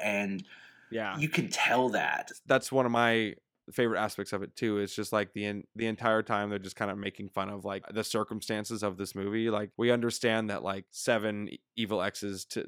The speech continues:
Speaker 2: that a person has to fight, like, is ridiculous. It's, it's almost as if, like, the characters in the movie are cast as their character in the movie. You know what I mean? Like, they cast, like, a
Speaker 1: Yeah.
Speaker 2: guy to play,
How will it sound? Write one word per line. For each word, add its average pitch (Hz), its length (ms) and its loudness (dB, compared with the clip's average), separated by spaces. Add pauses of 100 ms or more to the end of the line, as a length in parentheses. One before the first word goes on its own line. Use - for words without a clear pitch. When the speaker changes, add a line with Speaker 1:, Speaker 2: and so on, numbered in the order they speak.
Speaker 2:
that 107 240 0 (340)
a 117 60 0
person 101 320 -2
has 104 200 -4
to 98 80 -6
fight, 95 340 -2 (100)
like, 95 240 -4 (220)
is 104 300 -4
ridiculous. 98 800 -4 (100)
It's, 135 220 -2
it's 139 160 2
almost 160 240 2
as 139 140 0
if, 135 140 2
like, 117 260 2
the 117 80 0
characters 113 520 0
in 113 160 -2
the 110 80 0
movie 107 440 0 (240)
are 104 120 2
cast - 640 0 (240)
as 104 300 2
their 101 140 -4
character 98 680 -4 (380)
in 113 140 0
the 101 60 -2
movie. 104 280 0
You 101 100 -4
know 107 100 4
what 101 120 4
I 98 40 -2
mean? 101 300 -4 (240)
Like, 110 240 2
they 107 120 2
cast, 107 440 2
like, 104 180 0
a 107 60 2
Speaker 1:
Yeah. 104 60 0 (100)
Speaker 2:
guy 104 160 4
to - 140 -8
play, 98 500 0